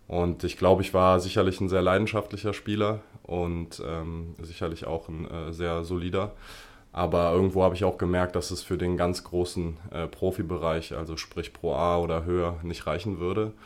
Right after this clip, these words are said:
Ähm, aber ich habe da schon mit siebzehn, achtzehn das Gefühl gehabt, dass, äh, mir Coachen extrem viel Spaß macht und auch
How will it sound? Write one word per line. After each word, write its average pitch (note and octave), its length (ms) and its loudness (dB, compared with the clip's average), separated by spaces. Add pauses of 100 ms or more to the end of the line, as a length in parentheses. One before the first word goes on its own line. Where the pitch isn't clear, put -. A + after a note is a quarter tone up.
(540)
Ähm, F#2 220 4
aber F#2 160 8
ich F#2 100 4
habe G2 140 4
da G2+ 160 8
schon G2+ 320 2
mit - 400 -4 (220)
siebzehn, F#2+ 440 -4
achtzehn F#2+ 380 -2
das F#2 160 -2
Gefühl G2 300 -4
gehabt, G2 260 4
dass, - 300 -4
äh, F2 280 -2
mir F2+ 200 0
Coachen G#2 400 4
extrem F#2 340 -2
viel F2+ 140 -6
Spaß G2 340 0
macht A2 300 -4
und F2 320 -4
auch E2 320 -2